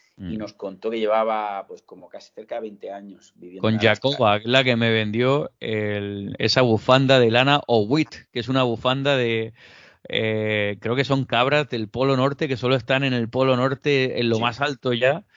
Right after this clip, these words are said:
Speaker 2: y que, bueno, que era, era costosa esa bufanda, pero, pero yo creo que merece la pena tener una bufanda de ese tipo.
Speaker 1: Claro, claro.
Speaker 2: Jacoba,
Speaker 1: Entonces,
Speaker 2: una holandesa que llevaba veinte años en, en Alaska y que, y como decía, no había visto la aurora boreal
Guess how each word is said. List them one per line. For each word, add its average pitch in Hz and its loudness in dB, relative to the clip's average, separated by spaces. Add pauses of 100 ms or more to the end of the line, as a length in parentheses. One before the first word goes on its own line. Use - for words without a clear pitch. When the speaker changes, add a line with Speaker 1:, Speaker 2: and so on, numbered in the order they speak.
(400)
Speaker 2:
y 113 -2
que, 110 2
bueno, 113 4
que 107 -2
era, 113 2
era 120 2
costosa 131 -2
esa 123 -4
bufanda, 127 0
pero, 113 -2
pero 113 -2
yo 110 -2
creo 123 -2
que 131 -2
merece 113 -4
la 104 -6
pena 117 -4
tener 107 -6
una 107 -4
bufanda 110 -2
de 104 -4
ese 107 -10
tipo. - -12 (300)
Speaker 1:
Claro, 113 2 (280)
claro. 101 -16 (220)
Speaker 2:
Jacoba, 123 4
Speaker 1:
Entonces, 127 6
Speaker 2:
una 147 4
holandesa 131 2
que 113 -4
llevaba 113 0
veinte 131 -2
años 127 -2
en, 113 -6 (100)
en 113 -4
Alaska 127 -2
y 127 -4
que, 104 -8
y 110 -6
como 107 -2
decía, 117 2
no 117 4
había 135 6
visto 139 2
la 127 4
aurora 120 2
boreal 117 -2